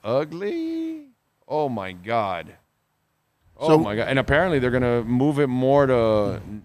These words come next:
Speaker 1: uh, news talk and politics and stuff like that. The company that took over is gonna want more of that and less of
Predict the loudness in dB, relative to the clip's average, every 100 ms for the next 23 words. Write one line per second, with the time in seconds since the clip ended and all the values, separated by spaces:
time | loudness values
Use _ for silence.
0 | -18 -8 -4 -4 -2 0 0 0 -4 -2
1 | 0 0 -4 -8 -6 0 0 0 -4 -10
2 | -10 -10 -12 -8 -8 -8 -10 -8 -8 -8
3 | -10 -18 -20 -20 -20 -20 -20 -4 -2 0
4 | 0 0 0 -4 0 0 0 -2 -2 -2
5 | -2 -2 -2 -2 -2 -2 -2 -2 -4 -6
6 | -8 -8 -10 -10 -16